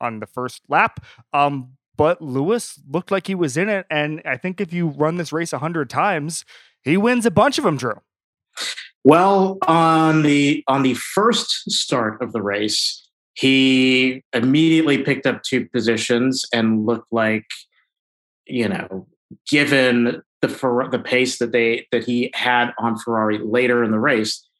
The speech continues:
Speaker 2: that he conceivably could have been the race leader much, much earlier if we go with the, uh, non-crash, non-red flag restart. But, and then, of course, you know, toward the, towards the last third of the race,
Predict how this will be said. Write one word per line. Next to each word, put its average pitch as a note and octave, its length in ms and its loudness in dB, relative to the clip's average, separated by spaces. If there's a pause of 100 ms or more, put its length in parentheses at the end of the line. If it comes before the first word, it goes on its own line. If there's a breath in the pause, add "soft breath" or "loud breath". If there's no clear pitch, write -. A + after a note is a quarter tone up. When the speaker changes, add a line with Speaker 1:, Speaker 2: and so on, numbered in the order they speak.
(180)
Speaker 2:
that C3 80 0
he F3 140 4
conceivably C3 600 2
could C3+ 140 0
have A#2+ 80 2
been A#2 140 0
the A2+ 80 0
race A2 360 -2
leader G#2+ 580 -2
much, B2+ 360 0
much A2+ 280 -2
earlier A2 640 0
if C3 280 -2
we B2+ 140 0
go A#2+ 140 0
with A2 240 0
the, A2+ 420 -2 (600 loud breath)
uh, A2 400 0
non-crash, A2+ 1080 0
non-red B2+ 520 0
flag A2+ 320 -4
restart. A2 600 -2
But, A2+ 340 -2
and D3+ 120 2
then, C3+ 520 2 (1040)
of - 120 -2
course, B2 540 0
you C3 160 -2
know, G2 300 -4
toward A#2+ 320 -2
the, A#2 320 0
towards A#2 220 -2
the A2+ 60 0
last A2+ 360 0
third D#3+ 180 2
of A#2+ 80 2
the A2+ 80 0
race, G#2 460 -6